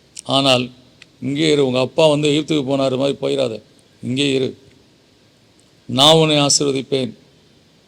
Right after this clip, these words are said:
உன் தகப்பனோடு பண்ண உடன்படிக்கையின்படி உன்னை ஆசீர்வதிப்பேன்" என்று சொல்லி சொன்ன வார்த்தையை நம்பி, "கர்த்தரை நம்புகிறவன் செழிப்பான்னு" சொன்னபடி நம்பி அந்த வறண்ட நிலத்துல, அந்த பஞ்ச காலத்துல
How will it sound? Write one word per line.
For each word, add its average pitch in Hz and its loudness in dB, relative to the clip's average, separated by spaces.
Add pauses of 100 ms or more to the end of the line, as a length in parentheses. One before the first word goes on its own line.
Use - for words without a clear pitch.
(260)
உன் 131 -4
தகப்பனோடு 156 4
பண்ண 156 -2
உடன்படிக்கையின்படி 147 -2
உன்னை 135 -4
ஆசீர்வதிப்பேன்" 131 -2 (800)
என்று 135 -2
சொல்லி 135 0
சொன்ன 147 0
வார்த்தையை 139 0
நம்பி, 123 -4 (680)
"கர்த்தரை 165 4
நம்புகிறவன் 147 0
செழிப்பான்னு" 151 0
சொன்னபடி 127 -4 (440)
நம்பி 170 0 (120)
அந்த 175 4
வறண்ட 156 2
நிலத்துல, 135 0 (1400)
அந்த 170 6
பஞ்ச 147 0
காலத்துல 139 0